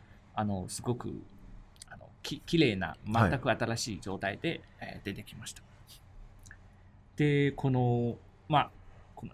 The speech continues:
Speaker 1: エスエフトゥエルブとストーリーなんですけど、まあ、これ、まあ、簡単に言いますと、えー、小さい、ある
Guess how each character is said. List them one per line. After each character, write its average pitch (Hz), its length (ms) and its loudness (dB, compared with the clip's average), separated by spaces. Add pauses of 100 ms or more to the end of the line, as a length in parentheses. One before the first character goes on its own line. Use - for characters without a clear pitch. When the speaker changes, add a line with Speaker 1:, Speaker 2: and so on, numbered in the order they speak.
Speaker 1:
エ - 120 -6
ス 196 100 4
エ 202 40 8
フ 185 100 -2
ト 202 100 2
ゥ 240 40 8
エ 254 40 8
ル 185 60 6
ブ - 60 -2
と 117 100 0
ス - 120 -8
ト 285 100 4
ー 381 100 10
リ 311 100 10
ー - 20 8
な 95 120 4
ん 98 60 -2
で - 80 -6
す - 100 -14
け 110 120 -4
ど、 220 300 0 (520)
ま 139 220 4
あ、 139 60 -2
こ 151 140 -2
れ、 147 400 4 (1300)
ま 123 140 4
あ、 - 100 -6
簡 180 200 2
単 180 160 10
に 165 220 0
言 139 120 -2
い 143 40 -2
ま 143 120 0
す - 80 -8
と、 - 280 -6 (500)
え - 180 -12
ー、 160 200 4
小 160 40 2
さ 170 120 8
い、 - 160 2
あ 139 80 4
る 135 80 2